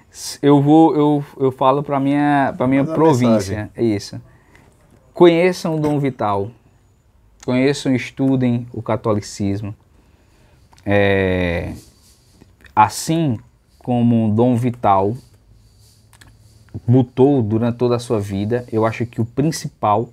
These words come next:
Speaker 1: acho, não tenho certeza, isso eu posso dizer absoluta, que o principal não é buscar erudição.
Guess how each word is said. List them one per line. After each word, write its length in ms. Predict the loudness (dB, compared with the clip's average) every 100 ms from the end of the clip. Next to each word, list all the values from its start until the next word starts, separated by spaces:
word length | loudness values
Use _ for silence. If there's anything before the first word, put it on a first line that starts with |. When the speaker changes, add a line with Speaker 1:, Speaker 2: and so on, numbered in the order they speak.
| _
Speaker 1:
acho, 240 | -10 -8
não 80 | -6
tenho 100 | -6
certeza, 680 | -4 -6 -2 0 2 0 -4 -8
isso 160 | -8
eu 40 | -4
posso 180 | -4
dizer 80 | -2
absoluta, 540 | -4 -4 -2 -2 -4 -8 -20 -20 -20 -20 _
que 80 | -2
o 60 |
principal 720 | 0 0 0 -4 0 2 4 2
não 260 | 2 2
é 80 | 2
buscar 440 | 0 -4 -2 0
erudição. 560 | 2 0 -2 -6 -12 -12